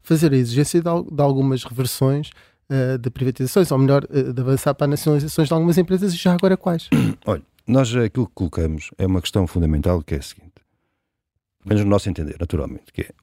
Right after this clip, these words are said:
Speaker 2: o Estado precisa ter instrumentos na mão para poder determinar o caminho, até o caminho de desenvolvimento e economia, o caminho da economia. E isso é feito com instrumentos, não, não são apenas, lá está, teóricos, não é? Não são apenas,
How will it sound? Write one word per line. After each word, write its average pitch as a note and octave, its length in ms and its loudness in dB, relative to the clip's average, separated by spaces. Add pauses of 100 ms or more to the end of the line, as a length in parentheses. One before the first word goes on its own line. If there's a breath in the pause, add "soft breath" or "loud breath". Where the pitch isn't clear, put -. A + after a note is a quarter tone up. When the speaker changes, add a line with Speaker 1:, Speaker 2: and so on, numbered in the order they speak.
(140)
Speaker 2:
o B2+ 60 -4
Estado F2+ 320 -2
precisa G#2+ 240 -6
ter A2 160 -4
instrumentos G2 420 -4
na F2 80 -4
mão E2+ 300 -4
para F#2 80 -2
poder F2 400 -2
determinar F2+ 500 -2
o E2+ 60 -6
caminho, F2 340 -2 (160)
até - 160 -2
o B2+ 80 4
caminho A2 260 0
de F2 40 -2
desenvolvimento F#2+ 460 0
e - 20 -6
economia, G2 320 -4
o E2+ 40 -12
caminho G2 260 0
da F2 60 0
economia. D#2 380 -6 (680)
E A2 80 2
isso A#2+ 160 0
é B2+ 60 2
feito C#3+ 300 -2
com D3+ 160 0
instrumentos, G#2+ 580 -2
não, - 120 -8 (200)
não F2 380 -4
são E2+ 180 -2
apenas, G2 400 -2
lá G2+ 80 -4
está, F#2 180 -2
teóricos, F#2+ 560 -2
não E2 140 -6
é? E2+ 160 -6
Não E2 160 -10
são F2 160 -6
apenas, F2+ 420 -2